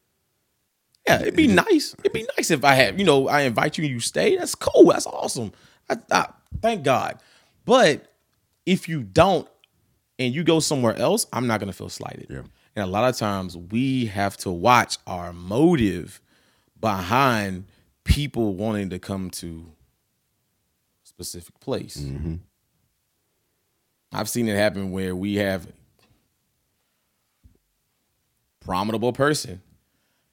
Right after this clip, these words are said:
Speaker 1: blows a church somewhere and everybody <laughs> flocks that way because of the name.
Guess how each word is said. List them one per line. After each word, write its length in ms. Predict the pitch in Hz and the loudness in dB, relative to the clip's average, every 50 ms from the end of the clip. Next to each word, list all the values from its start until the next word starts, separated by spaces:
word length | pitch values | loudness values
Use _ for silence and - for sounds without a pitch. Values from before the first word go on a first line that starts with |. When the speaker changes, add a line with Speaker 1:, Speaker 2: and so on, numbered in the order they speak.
| _ _ _ _ _ _ _ _ _ _ _ _ _ _ _ _ _ _ _ _ _ | _ _ _ _ _ _ _ _ _ _ _ _ _ _ _ _ _ _ _ _ _
Speaker 1:
blows 180 | - - 87 92 | -18 -14 -14 -12
a 40 | 104 | -6
church 260 | - 175 196 185 165 | -2 0 0 0 0
somewhere 420 | - 131 110 104 101 98 95 92 | -2 -4 -4 -4 -6 -8 -8 -10
and 180 | 90 90 90 85 | -10 -10 -10 -8
everybody 380 | 87 90 92 92 107 120 139 135 | -6 -6 -4 -2 2 2 2 4
<laughs> 0 | |
flocks 380 | 117 180 196 180 160 120 120 | 6 10 10 10 10 8 4
that 200 | 127 117 101 87 | 0 -2 -2 -4
way 160 | 90 85 80 | -6 -10 -10
because 360 | 85 82 95 - 104 104 95 104 | -12 -14 -14 -10 -8 -8 -6 -6
of 100 | 101 90 | -6 -6
the 100 | 107 104 | -6 -6
name. 420 | 104 104 95 - 120 95 95 | -4 -6 -6 -8 -10 -16 -20